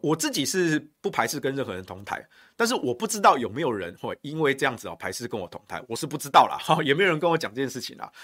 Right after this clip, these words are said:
这或许各个节目制作单位的制作人哦，呃，比较清楚哦。但是我知道有这个现象，因为我知道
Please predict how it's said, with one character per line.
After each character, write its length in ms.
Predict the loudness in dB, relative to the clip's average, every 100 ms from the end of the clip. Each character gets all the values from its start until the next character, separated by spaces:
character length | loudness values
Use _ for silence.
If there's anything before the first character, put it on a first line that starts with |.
| -20 -6
这 100 | -2
或 120 | 2
许 120 | 0 0
各 140 | 0
个 100 | 0
节 160 | -2 -4
目 160 | -6
制 120 | -6
作 120 | -4 -2
单 140 | -4
位 100 | -6
的 80 | -8
制 140 | -10
作 180 | -8 -8
人 140 | -10 -16
哦， 140 | -18 -20 _ _ _ _
呃， 120 | -20 -20 -20 -10
比 80 |
较 100 | -8
清 240 | -8 -10 -14
楚 160 | -18 -20 _
哦。 180 | -20 -4
但 100 | -2
是 60 | 0 -2
我 100 | -4
知 160 | 2
道 180 | 6 6 2
有 100 | -4
这 120 | -2
个 80 | -2
现 200 | -2 -2
象， 220 | -4 0
因 100 | 0
为 140 | -2 -6
我 180 | -6
知 160 | -6 2
道 360 | 6 6 6